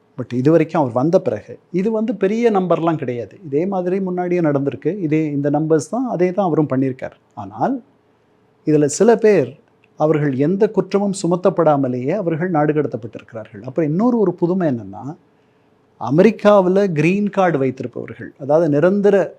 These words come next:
குடியேறிகள் அப்படின்னு அவர்கள் ஒரு அந்தஸ்து வச்சிருக்காங்க. அது வந்து குடிகள் கிடையாது, குடிகளுக்கு அடுத்த நிலையில இருக்கிறது. அந்த மாதிரியா இருந்து ஒரு, ஒருத்தரையே, ஆ, அவர் வந்து ஒரு வெனிசுவேலன்,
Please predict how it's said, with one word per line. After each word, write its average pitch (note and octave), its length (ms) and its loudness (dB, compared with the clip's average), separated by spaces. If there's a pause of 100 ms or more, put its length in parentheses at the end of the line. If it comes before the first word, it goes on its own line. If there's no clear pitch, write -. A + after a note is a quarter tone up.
(140)
குடியேறிகள் D3 760 0
அப்படின்னு C#3+ 280 -2
அவர்கள் C#3+ 340 0
ஒரு C#3 480 -4
அந்தஸ்து D3 420 0
வச்சிருக்காங்க. A2+ 440 -14 (120)
அது C#3 180 -2
வந்து F#3 460 -2
குடிகள் G#3 440 6
கிடையாது, A#2+ 560 -4
குடிகளுக்கு G3 440 2
அடுத்த G3+ 520 4 (120)
நிலையில E3 140 4
இருக்கிறது. B2+ 440 -2 (800)
அந்த G#3 380 8
மாதிரியா A3 680 6
இருந்து E3+ 400 0
ஒரு, C#3 320 0 (120)
ஒருத்தரையே, B2+ 760 -4 (760)
ஆ, A#2+ 360 -4 (220)
அவர் C#3 260 -2
வந்து D#3+ 260 0
ஒரு A#2+ 360 0 (300)
வெனிசுவேலன், E3 760 4